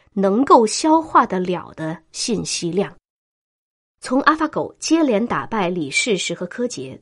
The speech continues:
我们丝毫不难理解机器学习的能力和速度是让所有人类望尘莫及的。不过，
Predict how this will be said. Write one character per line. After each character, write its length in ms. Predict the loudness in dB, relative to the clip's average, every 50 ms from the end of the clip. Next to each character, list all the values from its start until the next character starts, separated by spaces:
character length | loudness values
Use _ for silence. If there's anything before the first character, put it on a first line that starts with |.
| _ _ _ _ _
我 100 | 6 8
们 120 | 8 8 8
丝 260 | 6 2 0 0 0
毫 220 | 0 2 0 -2
不 140 | 0 0 0
难 200 | 0 0 -2 -4
理 140 | -4 -6 -8
解 320 | -6 -6 -8 -8 -8 -14 _
机 240 | _ 2 6 6 6
器 200 | 6 4 -2 -2
学 220 | -2 -2 -2 -2 -2
习 160 | -2 -2 -4
的 100 | -2 -2
能 260 | -4 -4 -2 0 0
力 100 | 0 0
和 120 | 0 -2 -6
速 260 | -2 -2 -2 0 0
度 220 | -2 -4 -6 -8 -10 -18 -10
是 200 | -6 -2 2 4
让 180 | 6 6 4 4
所 380 | 0 -4 -6 0 4 6 6 8
有 160 | 6 4 2
人 220 | 0 -4 -6 -4
类 140 | -2 -2 0
望 220 | 0 0 0 0 -2
尘 180 | -4 -6 -6
莫 160 | -4 -4 -4 -6
及 200 | -8 -12 -14 -14
的。 180 | -16 -16 -16 _ _ _ _ _ _ _ _ _ _ _ _ _ _ _ _ _ _ _
不 100 | -4 4
过， 240 | 6 6 6 6